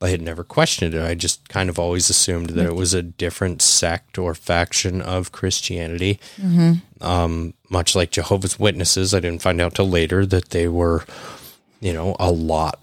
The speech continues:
Speaker 1: farther
Speaker 2: A lot
Speaker 1: Oh.
Speaker 2: more different than you anticipated.
Speaker 1: Yeah, a
Speaker 2: Yeah.
Speaker 1: lot, a lot more different than I anticipated, you know, 'cause I had my best friend in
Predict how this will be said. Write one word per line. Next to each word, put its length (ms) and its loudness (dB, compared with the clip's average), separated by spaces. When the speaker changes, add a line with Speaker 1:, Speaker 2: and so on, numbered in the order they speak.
Speaker 1:
farther 1200 0
Speaker 2:
A 60 -8
lot 80 4
Speaker 1:
Oh. 20 2
Speaker 2:
more 160 2
different 460 0
than 120 0
you 200 2
anticipated. 760 0
Speaker 1:
Yeah, 220 0
a 60 4
Speaker 2:
Yeah. 60 6
Speaker 1:
lot, 320 4
a 80 2
lot 180 6
more 160 4
different 360 -2
than 100 0
I 80 0
anticipated, 640 -4
you 140 -2
know, 160 0
'cause 240 -2
I 60 4
had 300 -2
my 200 2
best 300 2
friend 380 0
in 240 -2